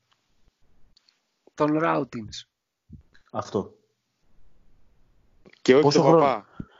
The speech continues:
Speaker 2: και πο-, πόσο χρόνο μπορούν να παίξουν αυτοί οι δύο από αυτούς μαζί ταυτόχρονα;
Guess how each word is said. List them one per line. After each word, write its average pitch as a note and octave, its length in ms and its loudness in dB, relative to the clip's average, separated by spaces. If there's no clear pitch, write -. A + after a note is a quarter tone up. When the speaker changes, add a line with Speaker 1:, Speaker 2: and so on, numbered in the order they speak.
Speaker 2:
και C3 120 -2
πο-, - 340 -8
πόσο D#3 240 0
χρόνο A2+ 920 -2
μπορούν G#2 340 -4
να G2+ 120 -6
παίξουν G2+ 320 -10
αυτοί G2+ 480 -4
οι F#2 160 -4
δύο G#2+ 340 2
από G2+ 120 2
αυτούς G2 340 -6
μαζί F#2+ 360 -6
ταυτόχρονα; G2 680 -10